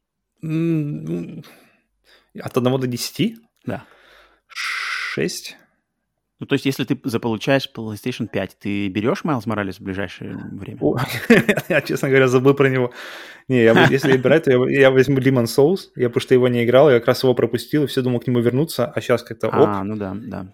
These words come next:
Speaker 2: Ну да,
Speaker 1: И
Speaker 2: тогда
Speaker 1: у
Speaker 2: это
Speaker 1: меня прям
Speaker 2: беспроигрышно,
Speaker 1: идеально.
Speaker 2: да. Это точно.
Speaker 1: И да-да-да, то есть я, как бы, я, я её нагоню и получаю PlayStation, и, короче, бам-бам-бам.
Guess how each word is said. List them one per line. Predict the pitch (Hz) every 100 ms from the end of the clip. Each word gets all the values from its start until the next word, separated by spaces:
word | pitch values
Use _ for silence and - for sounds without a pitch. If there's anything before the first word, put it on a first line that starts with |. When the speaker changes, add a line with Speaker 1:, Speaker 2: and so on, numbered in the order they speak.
| - 113
Speaker 2:
Ну | 123
да, | 127 117
Speaker 1:
И |
Speaker 2:
тогда | 113 113
Speaker 1:
у |
Speaker 2:
это | 117
Speaker 1:
меня | 110
прям | 113 107 110
Speaker 2:
беспроигрышно, |
Speaker 1:
идеально. | 113 113 110
Speaker 2:
да. | - _ _ _ _ _ _ -
Это | 107
точно. | - 98 117
Speaker 1:
И | 107
да-да-да, | 113 113 104 101
то | 113
есть | 110
я, | 107 107
как | 101 104
бы, | 107
я, | 107
я | 117
её | 117 117 123 160
нагоню | 151 131 120 117
и | 113
получаю | 110 113 113 117
PlayStation, | 113 - 135 131 113 113
и, | 107
короче, | - 104 - _ _
бам-бам-бам. | 117 110 104 107 107 117 117